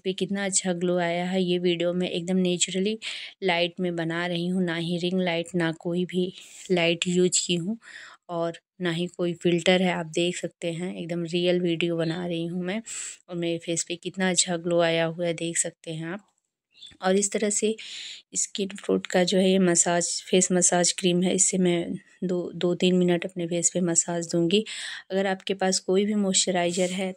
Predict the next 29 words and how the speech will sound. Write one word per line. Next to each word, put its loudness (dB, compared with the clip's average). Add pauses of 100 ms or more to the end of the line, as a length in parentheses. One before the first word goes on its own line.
तो -8
आप -10
उसको -8
लगा -2
सकते -4
हैं 2
इसके 2
जगह, 2
ज़रूरी 2
नहीं -4
है -8
कि -8
आप -8
यही 0
मॉइस्चराइज़र 0
लगाएं। -6 (1700)
कोई -2
भी 2
रेमेडी 2
लगाने 0
के -4
बाद -2
एक -4
बार -2
फेस 2
पे 0
जो 0
है -2
मॉइस्चराइज 2